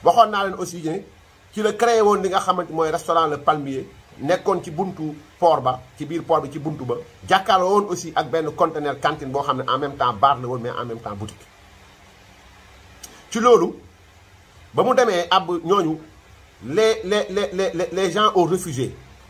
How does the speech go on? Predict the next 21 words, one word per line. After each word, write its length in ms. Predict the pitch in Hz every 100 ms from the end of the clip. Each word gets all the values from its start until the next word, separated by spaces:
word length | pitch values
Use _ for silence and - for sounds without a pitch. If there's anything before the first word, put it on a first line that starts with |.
| - - -
ont 100 | 151
refusé. 400 | 160 165 127 107 80 - - - - -
Maintenant, 480 | 120 240 285 175 - - - - - - -
dafa 220 | 139 247
am 300 | - 247 247 -
ñi 120 | 180 254
ñuy 80 |
wax 200 | 285 254 214
les 160 | 214
sept 260 | 208 247 - - - _ _ - - - -
nordistes, 640 | 123 214 233 214 214 - - _ _ _ - - _
wala 200 | 139 220
nga 100 | 226
ne 60 | 214
les 140 | 208
sept 260 | 208 240 -
Tchoubalos 380 | 214 214 214
qui 120 | 214 196
ont 100 | 202
été 200 | 214 202
lâchement 520 | 202 240 254 226 233